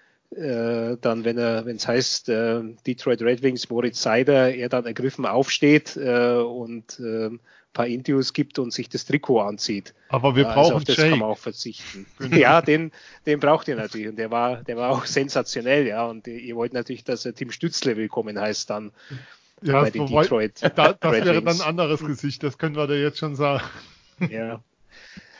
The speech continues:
Speaker 1: Äh, das Eishockey muss, äh, sicher einen Weg finden, sage ich mal, um, um eine Option für junge Spieler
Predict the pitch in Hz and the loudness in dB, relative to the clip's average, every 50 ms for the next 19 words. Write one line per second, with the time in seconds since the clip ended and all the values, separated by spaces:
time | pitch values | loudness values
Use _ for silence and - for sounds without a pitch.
0 | _ - 127 131 139 135 127 - 147 - - 151 143 175 - - 208 - 180 170 | _ 2 4 4 4 4 4 2 2 2 4 4 4 4 4 2 2 2 2 2
1 | 165 165 170 160 - - - - - _ - - 139 139 135 131 139 143 127 - | 2 2 0 0 -2 -4 -4 -6 -10 _ -4 0 4 4 6 6 4 2 0 -2
2 | - 165 - 202 175 151 147 143 143 143 165 _ _ _ _ - 139 120 120 131 | -2 2 4 4 4 4 0 -2 -4 -8 -10 _ _ _ _ -12 -12 -6 0 4
3 | 147 180 196 - - - - 175 180 190 - - - 190 190 196 202 196 - _ | 4 4 4 2 -6 -6 -6 -4 -6 -6 -8 -8 -8 -6 -4 -4 -6 -8 -10 _
4 | _ _ _ _ _ _ _ _ _ - _ _ - - - 139 143 151 143 147 | _ _ _ _ _ _ _ _ _ -20 _ _ -4 0 2 2 4 4 4 4
5 | 143 139 143 151 - - 147 147 147 147 143 139 139 127 120 _ _ _ _ _ | 4 4 4 2 0 -2 -6 -4 -4 -6 -8 -8 -10 -12 -16 _ _ _ _ _
6 | _ _ _ _ _ _ _ _ _ _ - 170 156 147 151 156 156 151 135 - | _ _ _ _ _ _ _ _ _ _ -6 -4 -4 -2 2 0 2 0 0 -4
7 | - - 151 151 160 165 - 151 143 147 156 160 139 131 - - 127 117 107 107 | -4 0 2 2 2 2 0 -4 -2 -2 -2 -2 -2 -4 -4 -8 -8 -8 -6 -8
8 | 101 92 - | -8 -10 -14